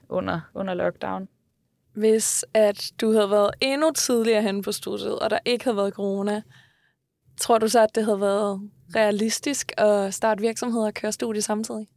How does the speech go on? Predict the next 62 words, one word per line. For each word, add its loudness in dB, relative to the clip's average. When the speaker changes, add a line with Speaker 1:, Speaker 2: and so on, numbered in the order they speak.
Speaker 1:
Altså, -10
det -12
ved -2
jeg 0
jo, 0
det -4
er. -2
Der 0
er 4
jo -4
rigtig -2
mange, -4
der 0
laver, -2
vi -14
starter -2
op -6
så -12
virksomheder, -10
mens -10
de -14
læser. -10
Øh, -6
så -10
altså, -12
jo, 0
selvfølgelig -6
havde 2
det -4
kunnet -4
lade -2
sig -14
gøre, 2
men -2
det 2
havde -4
nok -6
været 0
sværere. 0
Men 0
man -2
kan -6
jo, -2
altså, -2
der 2
er 4
jo 0
mange -2
ordninger 2
til -8
at 0
have 2
det -4
her -2
ved -14
siden -6
af. -8
Man -2
kan -10
tage -6
mange, -8
øh, -12